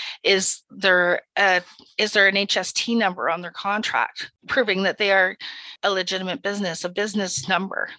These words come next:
Those sort of things are very important. You know, are they an accredited business? Because, you know, there's so many pop-up shops, you know, they can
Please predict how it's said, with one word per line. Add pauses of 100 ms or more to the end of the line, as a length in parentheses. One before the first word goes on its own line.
Those
sort
of
things (460)
are
very
important. (500)
You
know,
are
they
an
accredited
business? (420)
Because,
you
know,
there's
so
many
pop-up
shops, (420)
you
know,
they
can